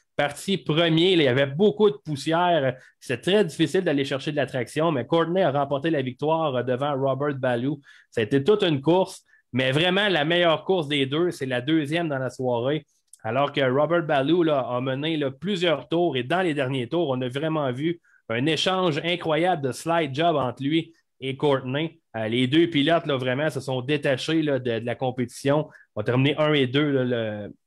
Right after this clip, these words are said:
respectivement dans, la, dans les deux finales. Mais vraiment, là, à mon avis, si, si, c'est, c'est mon avis bien personnel, moi, j'ai beaucoup mieux apprécié le, le spectacle des U S A C que des sprint cars parce que, justement,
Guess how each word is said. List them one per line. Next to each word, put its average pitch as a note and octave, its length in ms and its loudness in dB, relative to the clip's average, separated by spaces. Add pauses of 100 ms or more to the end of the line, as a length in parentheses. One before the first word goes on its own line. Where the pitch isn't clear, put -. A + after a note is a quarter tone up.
(120)
respectivement B2+ 680 2
dans, A#2+ 140 4
la, A2 240 2 (280)
dans A#2+ 80 0
les B2 160 4
deux C#3 180 4
finales. B2+ 420 0
Mais A#2+ 120 0
vraiment, C3 420 0
là, C3+ 220 -2 (260)
à B2+ 100 0
mon D#3+ 180 4
avis, D#3 440 0 (240)
si, A#2 360 -6
si, A#2 360 -4
c'est, A#2 160 -6
c'est B2+ 100 -2
mon B2+ 140 2
avis C3 220 2
bien C#3 220 2
personnel, C#3 520 0
moi, C#3+ 120 2
j'ai B2 120 -2
beaucoup B2+ 420 -2
mieux C#3+ 260 2
apprécié B2 640 -2 (240)
le, B2+ 420 4
le C3 80 2
spectacle C#3 580 0
des C#3 240 2
U C3 120 2
S A2+ 140 -4
A D3 80 0
C C#3+ 80 -6
que C3+ 60 -4
des B2 180 -2
sprint A2+ 300 -6
cars C3+ 260 2 (400)
parce A#2 220 -4
que, A2+ 300 4
justement, D3+ 540 2